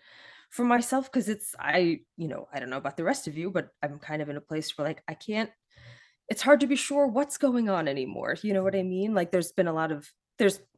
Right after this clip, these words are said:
probably not enough coverage, but there's, there was coverage enough at that point that I knew about it. You know what I mean? Like, when they called me, I,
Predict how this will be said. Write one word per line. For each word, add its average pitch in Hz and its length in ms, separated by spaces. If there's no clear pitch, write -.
probably 160 340
not 139 160
enough 127 280
coverage, 156 340
but 311 120
there's, 294 220
there 294 200
was 247 120
coverage 254 320
enough 208 260
at 190 80
that - 140
point 190 180
that - 100
I 185 80
knew 180 260
about 160 340
it. - 220
You 226 100
know 185 60
what 156 100
I 147 40
mean? 147 200
Like, 147 140
when 147 100
they 131 80
called 131 360
me, - 160
I, 131 240